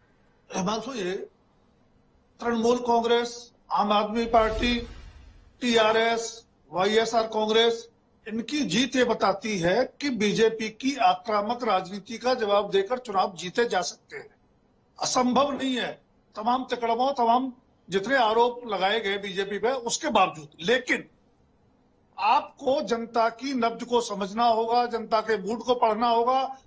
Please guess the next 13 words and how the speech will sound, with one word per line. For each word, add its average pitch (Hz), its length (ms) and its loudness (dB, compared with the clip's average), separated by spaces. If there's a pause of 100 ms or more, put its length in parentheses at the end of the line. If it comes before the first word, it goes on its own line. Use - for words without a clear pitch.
(120)
जनता 233 480 0
के 277 200 -6
जुड़े 202 360 -2
मुद्दों 214 400 0
को 254 300 -2
उठाना 214 420 -2
होगा 220 320 2 (380)
और 302 240 2
अपने 330 320 -2
आप 214 420 4
को 302 120 4
reinvent 254 560 -2
करके 175 360 -6